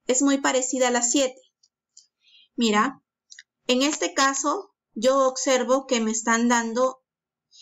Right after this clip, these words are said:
E es igual a raíz n por n más uno, más raíz n por n más uno,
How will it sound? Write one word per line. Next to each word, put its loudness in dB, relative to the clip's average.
E 4
es -6
igual 0
a 0
raíz -4
n -4
por 2
n 0
más 0
uno, -2
más -2
raíz -2
n -2
por 0
n 0
más -2
uno, -4